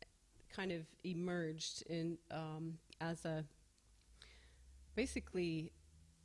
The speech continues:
an exercise in taking a simple skin, cutting it and folding it and pushing, pushing the skin in and out to create, um, a quite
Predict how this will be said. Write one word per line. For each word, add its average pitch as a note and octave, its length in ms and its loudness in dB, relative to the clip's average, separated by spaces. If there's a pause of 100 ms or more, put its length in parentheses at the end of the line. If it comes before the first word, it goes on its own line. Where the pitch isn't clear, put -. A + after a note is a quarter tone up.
(120)
an F3 120 2
exercise E3+ 680 -2
in E3+ 80 0
taking E3+ 440 0
a D#3 40 0
simple - 420 -4
skin, D3+ 440 -4 (140)
cutting F3 300 2
it C#3+ 300 -2
and D#3 140 -2 (140)
folding E3 320 0
it D3+ 220 -2
and D#3+ 140 -4
pushing, E3 520 0 (460)
pushing F#3 320 2
the D#3 80 4
skin D#3+ 380 0
in F3 160 4
and E3 120 4
out D#3+ 220 0
to - 100 -4
create, D#3+ 580 -2 (280)
um, D#3 340 0 (840)
a E3+ 60 -6
quite E3+ 440 -4